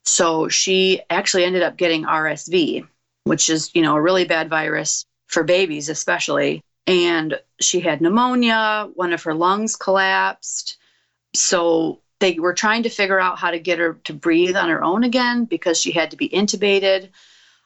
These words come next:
So long story short, she needed to have a tracheotomy. Um, so her own airway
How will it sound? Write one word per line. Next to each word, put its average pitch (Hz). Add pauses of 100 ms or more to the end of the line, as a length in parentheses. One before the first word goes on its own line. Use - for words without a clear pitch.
(140)
So 220
long 254
story 220
short, 180
she 202
needed 214
to 196
have 170
a 156
tracheotomy. 185 (400)
Um, 165
so 170 (880)
her 226
own 214
airway 214